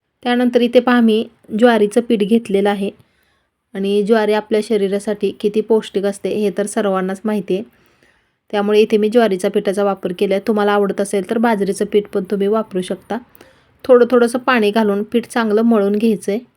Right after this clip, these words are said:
ज्वारीची भाकरी ना आपल्या शरीरासाठी खूप आरोग्यदायी असते.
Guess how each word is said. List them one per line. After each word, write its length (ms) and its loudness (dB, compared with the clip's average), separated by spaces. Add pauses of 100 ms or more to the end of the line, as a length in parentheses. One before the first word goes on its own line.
(760)
ज्वारीची 420 2
भाकरी 360 2
ना 240 -2
आपल्या 320 -2
शरीरासाठी 720 -4
खूप 300 -4
आरोग्यदायी 580 -2
असते. 400 -8